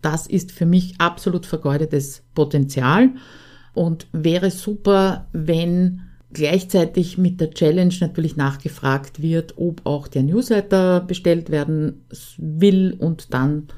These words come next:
diese Leute regelmäßig zu informieren, ja, Tipps zu geben. Und wenn jemand schon bei einer Aktion mitgemacht hat,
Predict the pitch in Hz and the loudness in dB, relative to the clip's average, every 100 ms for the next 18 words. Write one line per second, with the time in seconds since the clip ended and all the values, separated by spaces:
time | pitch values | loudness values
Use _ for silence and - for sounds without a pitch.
0 | - - - 139 202 226 156 214 202 170 | -14 -14 -8 -2 0 2 0 -2 -4 -2
1 | 185 180 170 - 240 240 - - - 233 | 0 0 -2 -2 -2 -2 -16 -20 -10 0
2 | 233 240 233 269 214 139 139 175 - - | 2 4 6 6 6 2 -2 -4 -4 -12
3 | - - - 185 185 175 170 170 - - | -14 -14 -8 -4 -2 0 -2 -4 -20 -18
4 | - - - 170 165 175 180 - - - | -18 -16 -6 -2 0 0 -2 -14 -12 -8
5 | 160 160 165 - - 170 160 160 160 156 | 0 2 2 -4 -4 -2 0 -2 -2 -4
6 | 156 147 - 180 233 202 202 - 185 180 | -2 -6 -2 2 2 0 -4 -2 2 2
7 | 180 - 160 139 143 - 139 135 | 2 -2 -2 0 -2 -4 -2 -2